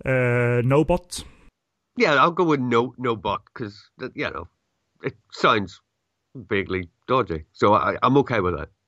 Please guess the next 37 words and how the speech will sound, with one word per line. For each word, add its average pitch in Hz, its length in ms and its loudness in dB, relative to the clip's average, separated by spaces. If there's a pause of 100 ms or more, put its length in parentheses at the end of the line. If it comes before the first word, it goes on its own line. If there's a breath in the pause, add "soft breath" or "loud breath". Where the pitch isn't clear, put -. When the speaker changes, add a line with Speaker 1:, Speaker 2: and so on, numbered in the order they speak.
Speaker 1:
Cool. 202 220 -2 (400 loud breath)
And, 135 320 2
uh, 135 800 4
we 127 580 2 (160)
obviously, 117 400 0
uh, 110 560 -2
you 113 420 -4
have 107 300 -4
the 107 100 -2
floor 110 300 0
later 107 260 -2
to - 140 -12
tell 110 360 -2 (360 loud breath)
the 131 100 0
entire 117 320 0
context 113 540 -4
of 107 140 -6
the 113 80 -8
story 104 420 -4
of, 104 400 -6
uh, 104 180 -2
meeting, 113 520 -2
uh, 104 480 -6
Bai 107 140 -4
Chang-ho, 107 420 -4 (420 loud breath)
uh, 120 60 -2
or 113 160 -2
Bai 120 160 -2
Chang-ho, 104 480 -4 (100)
but, 120 460 -4
uh, 120 360 0
it 135 140 0
was, 123 520 -2
uh, 120 40 0
at, 113 640 -4
uh, 113 340 -2
uh, 110 220 -6